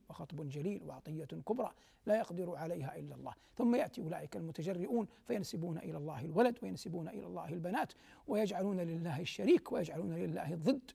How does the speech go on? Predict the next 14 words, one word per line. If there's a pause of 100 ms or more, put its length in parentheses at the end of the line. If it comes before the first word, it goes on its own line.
تعالى
الله
عما
يقول
الظالمون
علواً (440)
كبيراً. (200)
هذا
كله
من
التسبيح
في
الكتاب
العظيم،